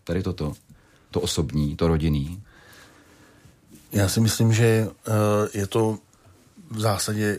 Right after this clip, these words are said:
Speaker 2: ta jako nejsilnější stránka židovství. Že to je pilíř, na kterém židovství stojí a, eh, například, eh, rabin Jonathan Sachs,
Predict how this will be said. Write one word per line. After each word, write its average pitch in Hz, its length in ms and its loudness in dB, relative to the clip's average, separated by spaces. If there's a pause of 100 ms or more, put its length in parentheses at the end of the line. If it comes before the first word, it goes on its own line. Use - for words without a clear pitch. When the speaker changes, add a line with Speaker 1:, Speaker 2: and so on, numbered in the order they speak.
(140)
Speaker 2:
ta 107 200 -2
jako 98 180 -4
nejsilnější 107 640 0
stránka 98 400 -2
židovství. 85 440 -6 (220)
Že 82 160 -10
to 92 140 -4
je 98 220 0 (100)
pilíř, 98 460 -2
na 95 120 -4
kterém 101 380 -2 (680)
židovství 104 480 -2
stojí 98 340 2
a, 98 180 2 (160)
eh, 98 40 -4 (380)
například, 92 600 -4
eh, 90 640 -4
rabin 95 360 0 (420)
Jonathan 101 440 2
Sachs, - 500 -2